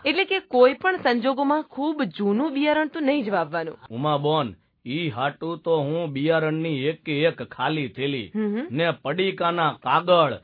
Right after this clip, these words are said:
Speaker 1: હા.
Speaker 2: ઈ પાકની ઉપજ ઘરમાં ન આવે ન્યા સુધી જીવની જેમ હાંચવીને પેટીમાં હંગરી રાખું છું. આ.
Speaker 1: આહા.
Speaker 2: અને જો થેલી કે પડીકા માથે બિયારણ બનાવનારી કંપનીનું નામ, સરનામું પૂરું ન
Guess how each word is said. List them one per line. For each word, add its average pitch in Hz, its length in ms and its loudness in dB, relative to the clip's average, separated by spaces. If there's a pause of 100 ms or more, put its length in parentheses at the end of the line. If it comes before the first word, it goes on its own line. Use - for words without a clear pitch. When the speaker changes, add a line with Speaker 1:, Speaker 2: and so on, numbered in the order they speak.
Speaker 1:
હા. 202 260 -4
Speaker 2:
ઈ 196 180 -2
પાકની 185 600 2
ઉપજ 170 480 0
ઘરમાં 156 480 0
ન 104 160 -6
આવે 165 760 4
ન્યા 202 420 2
સુધી 170 500 -4
જીવની 175 640 -2
જેમ 175 260 -2 (280)
હાંચવીને 214 520 2
પેટીમાં 208 600 0
હંગરી 196 380 4
રાખું 151 340 0
છું. 110 160 -8
આ. 92 340 0
Speaker 1:
આહા. 240 480 -6 (100)
Speaker 2:
અને 226 260 2
જો 226 180 4
થેલી 220 460 -2
કે 233 180 -4
પડીકા 202 500 2
માથે 180 480 2
બિયારણ 180 460 0
બનાવનારી 170 800 0 (300)
કંપનીનું 196 640 -2
નામ, 190 540 4 (200)
સરનામું 208 720 2 (300)
પૂરું 196 280 0
ન 156 100 2